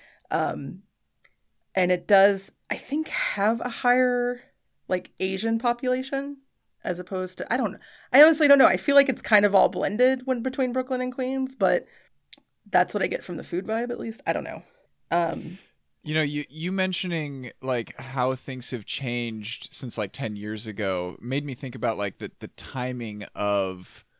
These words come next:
Speaker 2: the, the setting of this book, you know, that, like, the, the whole concept behind it is that, um, you know, New York, the city, is now, like,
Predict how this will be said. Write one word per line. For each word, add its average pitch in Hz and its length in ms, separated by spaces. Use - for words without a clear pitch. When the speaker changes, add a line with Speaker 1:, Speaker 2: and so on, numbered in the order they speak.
Speaker 2:
the, 110 320
the 110 140
setting 110 340
of 92 140
this 92 160
book, - 500
you 107 140
know, 95 220
that, 95 200
like, 95 320
the, 123 120
the 117 140
whole 139 180
concept 117 560
behind 104 380
it 101 160
is 98 260
that, 98 380
um, 90 540
you 110 80
know, 98 140
New 135 240
York, 135 340
the 110 120
city, 104 520
is 101 220
now, 104 320
like, 98 320